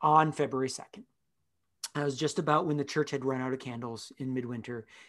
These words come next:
And so it was a, it was a good time to do so because it fell right around a feast day. And so what kind of naturally happened through the course of nature dovetailed with this, um, this, this, uh, gospel text and this celebration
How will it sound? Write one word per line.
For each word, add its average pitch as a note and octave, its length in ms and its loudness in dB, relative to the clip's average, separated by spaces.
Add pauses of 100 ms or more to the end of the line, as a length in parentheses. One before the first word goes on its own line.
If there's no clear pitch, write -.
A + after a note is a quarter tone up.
And C3 140 -4
so C3 240 0
it C3 80 0
was B2 140 -2
a, B2 60 -4 (100)
it E3 40 -4
was B2 120 -4
a A#2+ 100 -4
good E3 120 2
time E3 180 0
to D3 80 -4
do D3+ 120 0
so C#3+ 180 4
because C#3+ 280 2
it A3 100 8
fell C4+ 500 12 (320)
right G3+ 240 10
around F#3+ 320 10
a G3 40 6 (100)
feast D#3 240 -4
day. A#2+ 220 -12 (360)
And E3+ 100 -4
so F#3 360 8 (300)
what F#3+ 320 4
kind F#3+ 200 2
of D3 100 -2
naturally G3+ 580 4
happened E3 560 2
through F#3 140 2
the F#3 80 6 (100)
course F3 180 4
of F3+ 80 4
nature D3+ 480 0 (320)
dovetailed F#3+ 600 8
with C3+ 400 -2 (340)
this, F3 440 4
um, D#3+ 260 4
this, - 420 0 (600)
this, D3 340 0
uh, C#3 160 0 (140)
gospel G#3+ 360 8
text - 480 2 (180)
and D#3+ 100 0
this D#3+ 160 0
celebration E3 760 8